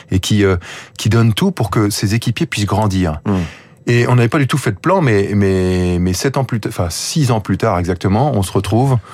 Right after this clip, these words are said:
Speaker 1: avec quinze cafés.
Speaker 2: Et qu'est-ce qui fait que ça a marché, justement ?
Speaker 1: Parce que, parce que ça fonctionne, parce que les équipes progressent, parce que quand on leur fait confiance, avec leurs différences, avec leur fragilité, avec leurs, leurs troubles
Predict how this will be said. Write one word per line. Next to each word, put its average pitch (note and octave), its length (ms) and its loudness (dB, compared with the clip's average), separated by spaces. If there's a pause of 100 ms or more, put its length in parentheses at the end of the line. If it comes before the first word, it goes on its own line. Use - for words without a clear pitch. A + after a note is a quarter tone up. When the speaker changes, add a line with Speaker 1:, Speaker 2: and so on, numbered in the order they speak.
(240)
Speaker 1:
avec G#2 520 0
quinze B2 280 2
cafés. G2 440 0 (300)
Speaker 2:
Et B2+ 60 -2
qu'est-ce - 180 -2
qui D3+ 80 0
fait D#3+ 140 0
que - 40 -4
ça G#2 160 0
a G2 40 2
marché, G#2 320 -2
justement ? F2+ 400 -6 (920)
Speaker 1:
Parce C3 200 0
que, F3 260 0 (880)
parce - 220 0
que F#3+ 100 0
ça A#2+ 140 0
fonctionne, G2 560 2
parce G#2+ 200 -2
que - 80 0
les A2 320 2
équipes D3 320 0 (140)
progressent, G2+ 560 0
parce A#2+ 180 -2
que C3+ 100 -2
quand G3 280 -2
on D3 40 2
leur A2 140 0
fait F3 160 -2
confiance, G#2+ 640 -2 (460)
avec B2 520 0
leurs G#2 180 2
différences, G#2 800 0
avec C3 400 0
leur A2 200 0
fragilité, A2 640 0
avec B2+ 300 0
leurs, G2 260 2
leurs G2 220 0
troubles G#2 580 2